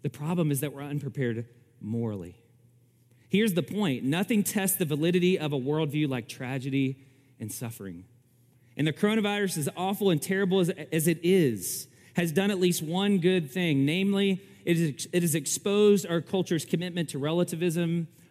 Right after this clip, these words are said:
for what it really is, an utterly workable and unsustainable worldview. Some have called this the, this, the, the second pandemic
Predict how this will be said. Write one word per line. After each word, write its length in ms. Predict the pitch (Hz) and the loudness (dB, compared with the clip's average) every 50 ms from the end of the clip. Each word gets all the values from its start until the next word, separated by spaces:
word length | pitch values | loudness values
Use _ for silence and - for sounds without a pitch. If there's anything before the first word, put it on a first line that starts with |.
| _ | _
for 80 | - 147 | -4 -2
what 160 | 135 151 147 | 0 0 0
it 100 | 147 135 | 0 0
really 300 | 139 143 143 139 143 143 | 0 2 2 4 4 4
is, 400 | 143 135 123 110 104 98 - - | 4 4 2 0 -2 -6 -8 -6
an 180 | 143 135 123 131 - | -4 -4 -4 -4 -4
utterly 640 | 139 151 170 175 165 175 170 165 165 156 147 - - - - - | -4 0 0 2 2 4 4 4 2 0 -2 -8 -20 -20 -20 -14
workable 760 | - 117 131 156 160 156 - 156 147 151 147 139 143 139 - - - - - - _ _ _ | -6 -2 -2 -2 -2 -2 -2 0 0 2 2 2 0 -4 -6 -12 -20 -20 -20 -20 _ _ _
and 120 | 127 131 131 | -4 -4 -4
unsustainable 960 | 120 135 135 135 - 139 127 - - 127 123 120 113 110 113 113 110 107 - _ _ _ _ _ _ _ _ _ _ - | -2 -4 -6 -4 -6 -8 -10 -6 -4 -4 -4 -4 -4 -4 -4 -4 -4 -6 -10 _ _ _ _ _ _ _ _ _ _ -14
worldview. 380 | 120 107 101 92 92 98 87 85 _ _ _ _ _ _ _ _ _ _ _ _ _ _ _ _ _ _ _ _ _ _ _ _ _ _ _ _ _ _ _ _ _ _ _ _ _ _ _ _ _ _ _ _ _ _ _ _ _ _ _ _ _ _ _ _ _ _ _ _ _ _ _ _ _ | -12 -12 -12 -10 -12 -14 -16 -16 _ _ _ _ _ _ _ _ _ _ _ _ _ _ _ _ _ _ _ _ _ _ _ _ _ _ _ _ _ _ _ _ _ _ _ _ _ _ _ _ _ _ _ _ _ _ _ _ _ _ _ _ _ _ _ _ _ _ _ _ _ _ _ _ _
Some 160 | - 165 165 | 0 2 2
have 100 | 160 123 | 2 0
called 260 | - - 156 151 143 | -2 -4 -2 -2 0
this 220 | 135 143 143 - - | 0 0 0 0 0
the, 260 | - 143 143 143 139 - - - | -2 -2 -4 -4 -8 -12 -8 -4
this, 380 | 143 131 127 - - - - | -2 -2 -2 -2 -4 -6 -8
the, 480 | - - 120 135 131 123 120 117 117 _ - - _ _ _ _ _ _ _ _ - - - | -10 -4 0 2 2 2 2 0 -2 _ -16 -20 _ _ _ _ _ _ _ _ -20 -20 -8
the 100 | 127 131 | -8 -6
second 400 | 123 - - 156 143 - 135 127 | -6 -4 -6 -6 -6 -6 -12 -12
pandemic 580 | - 127 120 110 107 110 101 95 - - - | -8 -6 -4 -4 -4 -4 -8 -10 -12 -18 -20